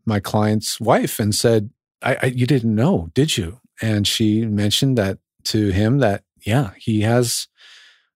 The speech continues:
he has Alzheimer's. It's settling in, it's setting in, and also he has Parkinson's. And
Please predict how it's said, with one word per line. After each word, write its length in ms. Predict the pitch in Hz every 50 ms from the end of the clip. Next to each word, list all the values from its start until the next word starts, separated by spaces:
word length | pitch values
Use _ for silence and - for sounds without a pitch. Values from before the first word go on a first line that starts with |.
| _ - - - _ - - - -
he 100 | 107 110
has 120 | 110 98 92
Alzheimer's. 800 | 95 110 139 - - 170 160 160 165 170 170 170 156 - -
It's 120 | 92 - -
settling 500 | - 123 117 110 110 110 110 107 110 120
in, 160 | 139 151 -
it's 120 | 117 -
setting 320 | - - 127 120 120 113 123
in, 340 | 143 165 170 175 170 165
and 300 | - - 120 117 113 117 - -
also 480 | 131 135 139 127 - - 107 95 92 85
he 160 | 80 92 92
has 280 | 85 85 87 90 - - - _ -
Parkinson's. 800 | - 98 95 - - 85 85 - - 92 98 101 110 - - - _ _ _ _ _ - - _ _ _ _ _ _ _ _ _
And 600 | 117 113 110 110 110 110 107 104 104 101 98